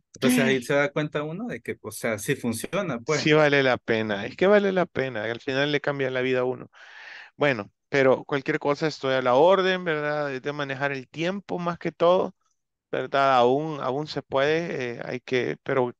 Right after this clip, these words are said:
Speaker 2: claro, ya a nosotros nos puede costar más, pero, pero es de aplicarse nada más, perseverancia y disciplina, eso es lo único, ¿ok?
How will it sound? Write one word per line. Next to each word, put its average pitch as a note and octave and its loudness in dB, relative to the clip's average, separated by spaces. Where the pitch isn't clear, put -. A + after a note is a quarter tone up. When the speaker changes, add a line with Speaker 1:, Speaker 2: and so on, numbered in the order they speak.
Speaker 2:
claro, C#3 4
ya B2+ 4
a C#3 -4
nosotros C3+ 2
nos C3+ -6
puede C#3 4
costar D3 -2
más, D#3+ 0
pero, E3+ 2
pero C#3 4
es C3+ 0
de D3 0
aplicarse B2 -4
nada G2 -8
más, F#2+ -14
perseverancia A2+ 0
y A2 0
disciplina, G#2 -6
eso - -6
es G#2+ -6
lo G#2+ 2
único, F#2 -6
¿ok? - -2